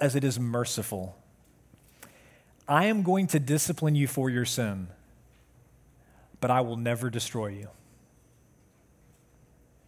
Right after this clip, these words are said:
After all, that is the purpose of discipline. It is to restore and not to destroy.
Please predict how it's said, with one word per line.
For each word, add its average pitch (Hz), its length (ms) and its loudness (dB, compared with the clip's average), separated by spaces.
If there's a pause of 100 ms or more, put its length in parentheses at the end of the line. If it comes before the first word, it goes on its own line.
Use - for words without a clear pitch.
(340)
After 143 300 2
all, 127 160 4
that 135 160 4
is 135 140 0
the 127 80 -2
purpose 135 540 -4
of 120 280 0
discipline. 104 640 -4 (320)
It 143 100 0
is 135 180 0
to - 140 -2
restore 113 840 -2 (460)
and 117 220 -2
not 117 220 0
to 120 80 -2
destroy. 104 500 -8